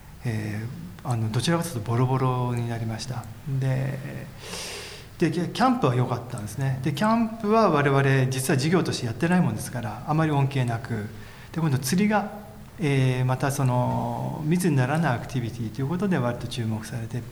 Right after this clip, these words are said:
釣りはここ二年ばかりは良かったんですね。なので、えっと、アウトドアのその登山の方で落ちた分、えー、少し釣りの方が良かったので、えー、少し救われたと。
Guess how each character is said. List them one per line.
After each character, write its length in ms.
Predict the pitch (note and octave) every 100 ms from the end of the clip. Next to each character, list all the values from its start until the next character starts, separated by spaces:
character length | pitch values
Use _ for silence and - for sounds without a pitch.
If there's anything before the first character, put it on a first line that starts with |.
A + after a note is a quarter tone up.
| - -
釣 160 | A3+
り 60 | A#3
は 100 | A3+
こ 80 | A3+
こ 120 | G3+
二 120 | F3+
年 180 | F3+ F#3
ば 120 | F#3+ F#3
か 100 | B2+
り 100 | G#2
は 160 | G2+
良 120 | B2+ C3
か 100 | A#2
っ 40 | -
た 100 | G#2
ん 60 |
で 80 | G#2
す 120 | -
ね。 260 | A#2+ A2 - - - - - - - -
な 120 | G3+
の 120 | F3
で、 340 | D#3 D3 C3+ C3+
え 40 |
っ 40 | C3+
と、 360 | C3+ C3 C3
ア 100 | C#3
ウ 140 | F3 F3
ト 120 | F#3
ド 140 | F#3
ア 60 | D#3+
の 80 | C3
そ 60 |
の 60 | A#2+
登 160 | C3+
山 320 | D3+ F3+ F3+ F3+
の 60 |
方 300 | C#3+ F3 E3+
で 340 | E3+ F#3+ F#3 - - -
落 140 | B2+
ち 80 | -
た 120 | C3
分、 500 | A2 A2+ C3+ C3 A2+ - - - - - -
え 240 | B2+ A2+
ー、 160 | - -
少 80 | F3+
し 280 | C3 G#2+ - -
釣 220 | - C3+
り 40 | C3
の 80 | C3
方 220 | C#3 C3
が 140 | A#2+
良 100 | B2+
か 120 | C#3
っ 120 | C#3 -
た 140 | C3+
の 120 | B2
で、 320 | B2+ B2 G#2 - - - - -
え 880 | A#2 A2 G#2+ G#2 G#2 G#2 G#2 G#2+ B2
ー、 280 | D#3+ - -
少 60 |
し 80 | G3
救 180 | - D3
わ 100 | B2
れ 80 | A2+
た 140 | A#2+
と。 100 | -